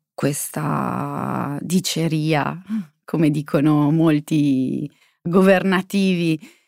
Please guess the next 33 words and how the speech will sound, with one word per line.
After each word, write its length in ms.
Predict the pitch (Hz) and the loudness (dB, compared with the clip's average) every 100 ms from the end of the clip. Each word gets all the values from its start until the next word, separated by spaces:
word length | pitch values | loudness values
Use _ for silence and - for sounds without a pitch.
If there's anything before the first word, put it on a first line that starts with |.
| _ - | _ 0
del 260 | 185 180 | 2 4
declino 640 | 165 170 175 165 160 147 - | 2 0 0 2 2 0 -2
inglese, 800 | - 156 147 143 - - 170 220 - _ _ _ _ | 0 2 2 0 -4 -2 0 0 -6 _ _ _ _
perché 640 | - 254 - 185 175 185 180 | 4 4 4 2 4 4 2
fa 140 | - 233 | 0 2
parte, 500 | 160 160 175 180 165 | 2 2 0 -6 -4
no, 260 | 160 165 | -4 -4
della 220 | 170 156 | -4 -4
narrazione 1000 | 170 180 180 175 - - - 190 196 190 | -2 0 0 -2 -6 -10 -2 0 2 0
di 80 | 180 | -2
un 140 | 185 | -2
paese 800 | 185 220 180 175 185 160 190 185 185 | 0 2 2 0 -2 0 0 0 -4
che 640 | 170 151 170 190 180 170 | -6 -4 0 0 0 0
ha 180 | - 160 | 0 0
deciso 500 | 170 170 - 220 170 | 0 -6 -2 -2 -2
di 100 | 160 | -6
tirarsi 440 | 160 185 196 - 160 | -2 2 2 0 -2
la 100 | 175 | 0
mazza 300 | 202 - 147 | 0 -2 -6
sui 200 | 233 240 | -4 -2
piedi 540 | 180 156 165 185 - | -2 -2 0 -2 -2
e 200 | - 202 | 0 -2
quindi 680 | 202 165 160 165 175 175 - | -2 -2 0 0 2 0 -4
si 280 | - - 208 | -4 -2 2
può 160 | 214 | 2
dire 340 | 202 190 185 185 | 2 2 2 2
qualsiasi 580 | 165 165 - 190 - 180 | 0 -4 -2 -2 -2 -2
cosa 400 | 196 165 160 156 | 0 2 0 -4
di 120 | 175 | -2
negativo 800 | 190 196 202 - 226 185 165 160 - - | -2 0 -2 0 0 2 0 0 -4 -18
su 220 | - - 208 | -10 -2 2
di 140 | 269 | 2
lui 380 | 190 151 170 | 2 0 0